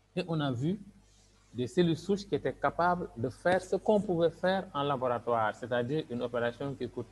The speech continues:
trente millions. C'est très important. Alors, ceci nous permet de rebondir pour vous définir ce que c'est en fait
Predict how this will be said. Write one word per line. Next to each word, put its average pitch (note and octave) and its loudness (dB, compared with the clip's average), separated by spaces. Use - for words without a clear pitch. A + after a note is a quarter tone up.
trente B2+ -4
millions. G2+ -6
C'est - -12
très D#3 -2
important. A2+ -8
Alors, C3+ 4
ceci F3 0
nous G#3+ 2
permet E3 2
de C3+ 2
rebondir B2+ 0
pour A3+ 6
vous D3+ 2
définir E3 0
ce E3 -8
que F3 -2
c'est F3 -2
en C3+ -4
fait E3 -6